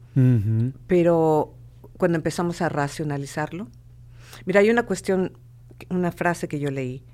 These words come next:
Speaker 2: en, que no estoy segura a quién atribuírsela, porque la he leído de varias fuentes. Algunos se lo atribuyen a la, a la Madre Teresa, otros a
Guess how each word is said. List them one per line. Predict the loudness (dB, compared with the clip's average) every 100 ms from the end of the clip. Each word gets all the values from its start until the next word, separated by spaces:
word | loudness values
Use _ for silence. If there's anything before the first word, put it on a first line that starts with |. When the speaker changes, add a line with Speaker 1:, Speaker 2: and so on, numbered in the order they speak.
| -20 -20 -14
Speaker 2:
en, | -6 -4 -4
que | -4 -4
no |
estoy | -2 -4
segura | -2 -2 -2 -4 -10 -14 -10
a |
quién | -6 -4
atribuírsela, | -4 -4 -4 -6 -6 -8 -6
porque | -6 -4
la | -4
he | -2
leído | -2 -4 -6 -6
de | -4
varias | -4 -6 -6
fuentes. | -8 -8 -8 -10 -8
Algunos | -6 -4 -4
se | -6
lo | -6
atribuyen | -6 -6 -6 -6
a | -6
la, | -8 -10 -14 -20 -20 -20 -20 -20 -20 -20 -20
a | -10
la | -8 -6
Madre | -4 -4
Teresa, | -6 -6 -4 -4 -4 -4
otros | -4 -8 -12 -12
a | -14